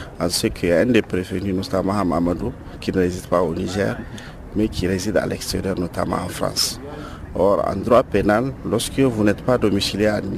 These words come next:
au Niger, la loi a prévu des délais et pour ceux qui vivent à l'étranger. Mais je crois que pour eux,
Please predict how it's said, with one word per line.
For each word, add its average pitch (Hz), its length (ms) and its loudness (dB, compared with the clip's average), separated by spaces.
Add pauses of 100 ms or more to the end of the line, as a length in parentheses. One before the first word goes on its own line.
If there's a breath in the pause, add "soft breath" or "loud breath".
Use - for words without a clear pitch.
au 98 80 -2
Niger, 92 400 0 (520 loud breath)
la 95 120 2
loi 104 260 4
a 85 40 0
prévu 98 560 -4 (100)
des 90 120 2
délais 95 420 0 (640 loud breath)
et 98 260 4
pour 117 440 2
ceux 117 140 0
qui 98 240 -4
vivent 110 600 0
à - 120 -2
l'étranger. - 560 -4 (440 loud breath)
Mais 98 140 4
je 98 100 0
crois 131 200 6
que 147 200 4
pour 123 240 0
eux, 165 340 4